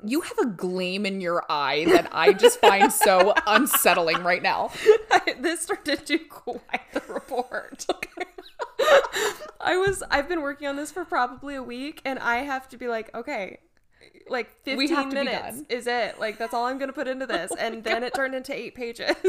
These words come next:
Speaker 2: <laughs> So, <clears throat> I'm gonna get through it as fast as I can.
Speaker 1: Only you could write a full-ass report on something with so few facts.
Speaker 2: Y-, yeah, nobody, we don't have any facts.
Speaker 1: <laughs> It's a talent. I love it.
Speaker 2: Thanks.
Speaker 1: Okay, I'm excited to hear.
Speaker 2: <laughs> All right.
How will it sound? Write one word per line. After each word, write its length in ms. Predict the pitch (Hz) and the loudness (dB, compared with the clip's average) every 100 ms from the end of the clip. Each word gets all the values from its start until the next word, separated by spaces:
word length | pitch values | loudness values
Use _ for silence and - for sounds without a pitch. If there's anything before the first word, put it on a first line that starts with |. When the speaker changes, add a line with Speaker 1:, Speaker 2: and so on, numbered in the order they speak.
| 370 440 | 0 0
Speaker 2:
<laughs> 40 | 466 480 440 _ _ _ _ _ - - 330 - | -2 -4 -10 _ _ _ _ _ -20 -18 -20 -10
So, 460 | - 233 208 220 - | 0 0 0 -4 -16
<clears throat> 100 | _ | _
I'm 180 | 330 349 | 4 6
gonna 260 | 294 254 262 | 6 0 -2
get 140 | 240 | -4
through 140 | 233 185 | -6 -8
it 80 | - | -10
as 100 | - | -10
fast 220 | - - | -10 -10
as 60 | - | -12
I 60 | |
can. 120 | - - | -6 0
Speaker 1:
Only 220 | 247 392 | 0 0
you 260 | 262 185 185 | -4 -4 -6
could 240 | 214 175 | -8 -4
write 220 | 165 170 - | -4 -4 -4
a 100 | 185 | -6
full-ass 600 | - - 180 170 185 - | -6 -6 -2 -2 -2 -6
report 360 | 180 175 165 165 | -8 -4 -4 -4
on 140 | 180 | -8
something 320 | 190 175 185 180 | -6 -6 -6 -8
with 120 | 175 | -8
so 360 | - - 175 | -6 -4 -4
few 260 | 180 - 165 | -4 -10 -14
facts. 560 | - - - - - - - | -10 -10 -10 -10 -10 -10 -18
Speaker 2:
Y-, 180 | 233 _ _ _ _ _ _ | -18 _ _ _ _ _ _
yeah, 160 | 233 - - | -10 -10 -12
nobody, 360 | 330 359 - 359 - | -10 -10 -10 -14 -8
we 100 | 294 | -4
don't 160 | 339 254 | -2 -2
have 140 | 247 220 | -2 -4
any 120 | 233 | -8
facts. 380 | - - - - | -8 -8 -8 -10
Speaker 1:
<laughs> 20 | |
It's 100 | - | -8
a 40 | |
talent. 520 | 359 302 311 226 165 - | -6 -4 -4 -4 -8 -6
I 100 | 226 | -2
love 200 | 226 247 | -2 0
it. 220 | 165 - | -2 2
Speaker 2:
Thanks. 380 | 262 214 175 - | 4 4 2 0
Speaker 1:
Okay, 60 | |
I'm 140 | 247 262 | -2 -4
excited 400 | 208 208 208 180 | -2 -2 -2 -8
to 80 | 175 | -12
hear. 420 | 185 170 139 - - - | -8 -8 -8 -10 -18 -20
Speaker 2:
<laughs> 280 | - - - | -20 -20 -4
All 100 | 247 | 2
right. 260 | 220 196 | 2 2